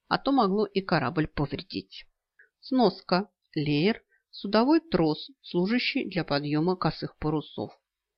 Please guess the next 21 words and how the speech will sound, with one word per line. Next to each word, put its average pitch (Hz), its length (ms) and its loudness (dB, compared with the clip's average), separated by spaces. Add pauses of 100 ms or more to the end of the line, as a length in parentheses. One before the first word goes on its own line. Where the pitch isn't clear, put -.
(220)
Конец 139 460 -4
сноски. - 600 -8 (720)
Амата 302 340 4
пыталась 285 520 2
сделать 277 320 0
хоть 269 220 -4
что-то, - 580 -4 (340)
но 170 240 2
воздух, 240 420 0 (200)
хоть - 260 -4
она 165 180 4
и 147 40 0
могла 147 320 0
пользоваться 139 640 -6
его 156 260 0
энергией, 262 460 2
не 294 180 4
был 180 260 0
основной 139 500 -2
стихией - 440 -10
клерички. 143 800 -6